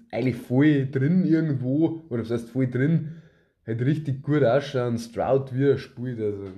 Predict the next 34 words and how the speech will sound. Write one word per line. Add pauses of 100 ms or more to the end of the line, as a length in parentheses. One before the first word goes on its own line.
(120)
wir
werden
danach
noch
kurz
was
sagen,
genau. (800)
Aber
ja,
brutal, (120)
Buccaneers
werden
sich
brutal
ärgern,
aber, (160)
also (100)
für
einen
neutralen
Fan,
sag
ich
jetzt
mal,
war
das
Spiel,
hat
das
extrem
viel
Unterhaltungswert